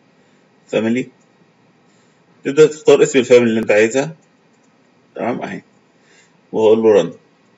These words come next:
هتلاقي الفاميلي نزلت في البوينت زي ما احنا عايزين. طيب لو انا عايز اكتر من واحدة يبقى في مجموعة، اجي هنا مثلا اقول له خلي دي مثلا،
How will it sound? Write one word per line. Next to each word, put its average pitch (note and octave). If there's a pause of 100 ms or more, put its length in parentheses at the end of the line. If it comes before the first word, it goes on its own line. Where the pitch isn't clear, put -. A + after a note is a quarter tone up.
(680)
هتلاقي B2+
الفاميلي B2
نزلت B2
في -
البوينت G#2
زي G#2+
ما G#2
احنا A2+
عايزين. E2 (580)
طيب A#2+
لو B2+
انا D3+
عايز D3
اكتر -
من G#2+
واحدة A#2
يبقى A2
في A2+ (460)
مجموعة، A2 (500)
اجي B2
هنا A#2+
مثلا C3+ (320)
اقول A2+
له A2+
خلي A2+
دي A2
مثلا، A2+